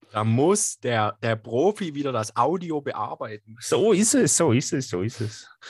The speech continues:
Speaker 2: Ey, erzähl mir mal eigentlich, warum das hier überhaupt wieder zustande gekommen ist. Warum
Speaker 1: Weil
Speaker 2: haben wir
Speaker 1: ich
Speaker 2: nicht
Speaker 1: dumm
Speaker 2: gestern
Speaker 1: bin.
Speaker 2: aufgenommen? Ja, und dann
Speaker 1: Weil
Speaker 2: frage ich dich, warum bist du dumm? Und dann kommt nie wieder eine Antwort.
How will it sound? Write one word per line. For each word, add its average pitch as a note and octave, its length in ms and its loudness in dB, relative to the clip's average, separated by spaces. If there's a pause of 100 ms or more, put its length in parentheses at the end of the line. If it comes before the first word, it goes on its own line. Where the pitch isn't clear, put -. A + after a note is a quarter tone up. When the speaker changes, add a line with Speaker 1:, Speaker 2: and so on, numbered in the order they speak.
(180)
Speaker 2:
Ey, B2+ 80 4
erzähl C3 320 6
mir G#3 100 0
mal F3+ 200 2
eigentlich, C#3 560 2
warum C3 460 4
das D#3+ 180 0
hier C#3 160 2
überhaupt B2 440 2
wieder A#2 160 -2
zustande B2+ 380 0
gekommen F#2 380 -2
ist. - 280 -12 (580)
Warum C#3+ 140 0
Speaker 1:
Weil F#3 120 6
Speaker 2:
haben - 0 -
wir F#3 80 0
Speaker 1:
ich F3+ 80 0
Speaker 2:
nicht - 0 -
Speaker 1:
dumm C#4+ 200 4
Speaker 2:
gestern C#4 120 4
Speaker 1:
bin. D#3 80 2
Speaker 2:
aufgenommen? G2 500 -12 (1040)
Ja, G3 140 -2
und F#3+ 60 0
dann D3+ 100 -2
Speaker 1:
Weil A#2 80 -6
Speaker 2:
frage G3 240 0
ich F3+ 80 -8
dich, F#3 240 -8
warum D3 300 2
bist D3 180 -2
du D3 60 -2
dumm? A#2 480 2
Und A2+ 120 -4
dann A#2 120 -2
kommt A2+ 240 2
nie E3+ 240 0
wieder F#3 100 2
eine C#3+ 140 0
Antwort. G2 420 -10